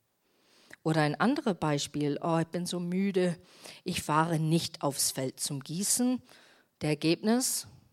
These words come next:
am nächsten Tag ist ein Teil der Pflanzen verdorrt, weil es die ganze Woche nicht geregnet hat. Das ist, was Landwirten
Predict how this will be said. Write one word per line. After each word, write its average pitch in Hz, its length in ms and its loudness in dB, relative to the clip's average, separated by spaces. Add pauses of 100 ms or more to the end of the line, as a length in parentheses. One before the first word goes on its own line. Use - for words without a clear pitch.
am 143 140 -8
nächsten 170 500 -4
Tag 165 460 -2
ist - 180 -2
ein 147 160 0
Teil 156 380 -2
der 147 120 -2
Pflanzen 147 600 -6
verdorrt, 147 720 -2 (500)
weil 143 240 -4
es 143 140 -4
die 147 80 -4
ganze 139 360 -4
Woche 143 220 -2
nicht 135 220 -4
geregnet 151 520 -6
hat. - 340 -12 (1400)
Das 170 120 -2
ist, 240 180 0
was 220 220 -2
Landwirten 160 1000 -6